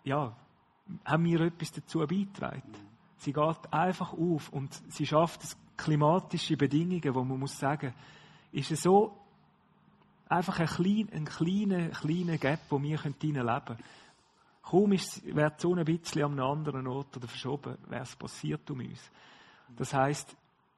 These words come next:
Speaker 1: es ist eben nicht nur einfach ein grossartiges Design, sondern es ist so spezifisch, passt alles ineinander rein, dass man muss, dass, dass für mich einfach so klar ist,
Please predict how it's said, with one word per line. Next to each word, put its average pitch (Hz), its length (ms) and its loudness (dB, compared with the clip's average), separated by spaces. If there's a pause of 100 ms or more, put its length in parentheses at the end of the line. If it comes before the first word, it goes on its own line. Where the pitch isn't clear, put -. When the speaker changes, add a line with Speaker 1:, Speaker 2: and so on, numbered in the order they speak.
(760)
Speaker 1:
es - 120 -8
ist 170 140 -2
eben 147 200 0
nicht 170 120 -2
nur 156 140 0
einfach 147 200 -2
ein 135 180 -8
grossartiges 147 840 -2
Design, 139 500 0
sondern 131 280 -6
es 127 160 -8
ist - 180 -12
so 160 220 -2 (260)
spezifisch, 175 840 -2
passt - 500 2
alles 165 380 2
ineinander 139 640 -2
rein, 165 320 0 (1120)
dass 147 220 -2
man 135 140 -2
muss, 135 400 -6
dass, - 380 -10
dass 131 200 -12
für 135 140 -6
mich 165 260 -2 (200)
einfach - 320 -8
so - 260 -8 (180)
klar 135 380 -6
ist, - 240 -10